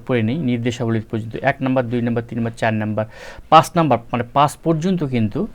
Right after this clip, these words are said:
এখানে নির্দেশনা আছে। তো নির্দেশনাগুলো একটু পড়ে নিই। এক নাম্বার, জেলা প্রাথমিক শিক্ষা অফিসার কর্তৃক সংযুক্ত বিদ্যালয় তালিকা থেকে উপজেলাওয়ারি বিদ্যালয় তালিকা উপজেলা শিক্ষা অফিসার নিকট প্রেরণ করবেন।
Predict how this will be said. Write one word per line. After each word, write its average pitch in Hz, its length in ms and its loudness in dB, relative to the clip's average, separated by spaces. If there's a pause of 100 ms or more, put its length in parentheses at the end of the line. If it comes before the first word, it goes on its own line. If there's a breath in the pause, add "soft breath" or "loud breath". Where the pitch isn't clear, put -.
(260 loud breath)
এখানে 117 220 0
নির্দেশনা 113 480 2
আছে। 117 200 -2
তো 139 80 0
নির্দেশনাগুলো 165 500 0
একটু 160 120 -8
পড়ে 170 220 2
নিই। 135 200 2 (360 loud breath)
এক 156 160 2
নাম্বার, 107 340 2
জেলা 143 200 0
প্রাথমিক 151 320 -2
শিক্ষা 147 220 -2
অফিসার 139 240 -4
কর্তৃক 139 320 -6
সংযুক্ত 131 520 -2
বিদ্যালয় 127 400 0
তালিকা 117 340 0
থেকে 131 200 -6
উপজেলাওয়ারি 127 720 2
বিদ্যালয় 113 400 -2
তালিকা 113 320 -2
উপজেলা 117 300 -2
শিক্ষা 123 300 -6
অফিসার - 280 -2
নিকট 123 300 -2
প্রেরণ 110 240 -4
করবেন। 113 340 0